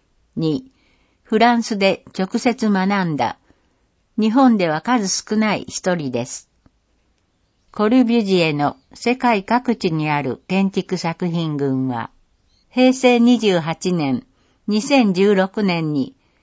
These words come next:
世界文化遺産に登録されました。日本では、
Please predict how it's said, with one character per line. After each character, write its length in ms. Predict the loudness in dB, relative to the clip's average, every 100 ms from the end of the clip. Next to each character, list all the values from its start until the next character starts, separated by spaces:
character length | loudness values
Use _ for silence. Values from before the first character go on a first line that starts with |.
| _ _ _
世 200 | -2 2
界 280 | 2 2 2
文 260 | 2 2
化 140 | 2 -2
遺 100 | -2
産 320 | -2 -2 -2
に 140 | -2
登 240 | -2 -2 -2
録 160 | -6
さ 160 | -8 -6
れ 140 | -4
ま 160 | -4 -4
し 180 | -8 -12
た。 240 | -10 -10 -16 _ _ _ _ _ _ _ _ _ -2
日 140 | 2
本 280 | 4 4 4
で 120 | 0
は、 240 | -2 -4